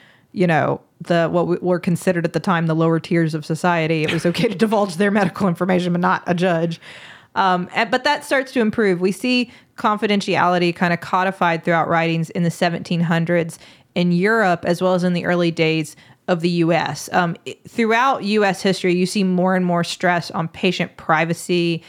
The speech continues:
and on only disclosing a patient's information to them as opposed to family members. Like, that's kind of, that notion in the U S is really ingrained. Like, the idea that you,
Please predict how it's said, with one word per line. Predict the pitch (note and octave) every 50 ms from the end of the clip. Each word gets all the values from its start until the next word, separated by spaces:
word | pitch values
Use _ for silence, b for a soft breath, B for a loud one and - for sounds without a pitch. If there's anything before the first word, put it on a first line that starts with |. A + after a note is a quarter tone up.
| B B B
and | B F3 F3+
on | E3+ E3+ E3+ -
only | F3 F3+ F#3 F#3+ F#3 F#3
disclosing | E3+ F3 - - - F#3+ F3+ F3 E3 F3 E3+ E3+
a | D#3
patient's | - F#3 E3+ - F3 E3 -
information | F3 E3 - E3 E3 D#3+ - - E3+ E3
to | - - - F#3+ F3+
them | D#3+ F3+ E3+ E3 D3+ E3 F3
as | E3+ D#3+ -
opposed | E3 - F3 E3 E3 -
to | D#3
family | - - E3+ E3 E3 E3+ F3
members. | F3 F3+ F3+ F3 E3+ F3+ F#3 F3+ F3 B B B B -
Like, | F3+ F3 E3+
that's | - A3 A#3 -
kind | - - - G3 G3 G3
of, | G3 F#3 E3+ - B B B B - F#3
that | A3 - - - G#3+
notion | G3+ G3 G#3 G#3+ G#3 - G3+ F#3
in | F3 E3+
the | E3
U | E3 E3+ E3+ E3+
S | F3 E3 D#3+ -
is | - E3+ D#3
really | D#3 D#3 E3 F3+ F#3 F#3+ F#3 F3
ingrained. | E3+ D#3+ E3 E3+ D#3+ D#3 - - - - - _ _ _ -
Like, | F#3 F3
the | - F#3 F#3+
idea | G3+ A3 A3+ G#3+ A3+ A3+ G#3+
that | G3 F#3 F3 -
you, | F3+ F3+ F#3+ G3+ G3 F3+